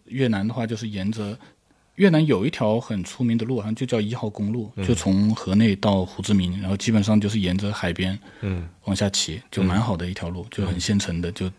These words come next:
Speaker 1: 基本上是沿着那条路去走了。
Speaker 2: 嗯，就终于开始了。
Speaker 1: 其实是有点终于开始了的感觉，比坐在办公室上班要简单多了。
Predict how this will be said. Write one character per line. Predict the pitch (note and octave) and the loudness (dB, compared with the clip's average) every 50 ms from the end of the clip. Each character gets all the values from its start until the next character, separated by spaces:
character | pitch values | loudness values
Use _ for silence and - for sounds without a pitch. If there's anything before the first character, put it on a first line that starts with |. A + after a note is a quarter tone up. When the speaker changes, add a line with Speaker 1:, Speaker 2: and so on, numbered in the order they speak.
| _ - | _ -12
Speaker 1:
基 | - G2 | -6 -4
本 | G2+ G2 | -2 -2
上 | G2 F#2+ F#2 | -2 -2 -2
是 | - - G2+ | -4 -4 -4
沿 | F#2 F2 | -4 -4
着 | E2+ F#2 | -2 -2
那 | F#2 F#2+ | -4 -4
条 | G2 - F#2 | -4 -4 -4
路 | F2+ F#2 F2+ | -6 -6 -8
去 | - - | -10 -8
走 | - E2 D2+ | -6 -6 -6
了。 | - - | -4 -4
Speaker 2:
嗯， | G#2 F#2+ F2 E2 - _ _ _ _ _ _ _ _ - | -4 -4 -4 -6 -10 _ _ _ _ _ _ _ _ -4
就 | - F#2 F2+ - - - | -2 -2 -2 -2 -6 2
终 | - A#2 G#2+ G2 | 6 6 6 6
于 | F#2 F#2 F2 | 4 2 0
开 | - - G2 F2+ | 0 -2 -2 -2
始 | - - - - | -2 -4 -10 -14
了。 | - - - _ _ - | -14 -18 -20 _ _ -6
Speaker 1:
其 | - - C#3 | 0 0 2
实 | C3 D3+ D3+ | 2 2 2
是 | - - | 4 6
有 | D3+ B2 | 6 6
点 | B2+ B2+ A2 | 6 4 4
终 | F#2 A#2+ A#2 A#2 | 4 4 4 4
于 | A2+ | 4
开 | A#2+ - - A#2 A#2 | 2 2 0 0 0
始 | - - - | 0 -4 -6
了 | F2 F2 F2 | -6 -6 -6
的 | F#2+ F#2+ | -6 -6
感 | G#2+ F2+ E2+ | -6 -8 -8
觉， | F2 - - - - | -10 -12 -16 -10 -4
比 | - G2+ F#2+ F2+ F2+ F#2 | -2 -2 0 -2 -2 -6
坐 | - - A#2+ A2 | -2 0 0 2
在 | A2 G#2+ G2+ F#2+ F#2 G2 | 2 2 0 0 -2 -2
办 | - - A2+ | -2 0 2
公 | A2 G#2+ | 2 2
室 | G#2+ - A#2 G#2 | 0 -2 -4 -4
上 | - - G#2+ G2+ | -2 -2 -2 0
班 | G#2 G2 G2 G2 | 0 0 0 0
要 | G#2+ G#2+ G2+ | 0 -2 -4
简 | - - G2+ F2 | -4 -4 -4 -4
单 | E2+ F2+ F2+ F2+ | -2 -4 -4 -4
多 | F2+ F2 F2+ | -4 -6 -6
了。 | F2+ F2+ | -6 -8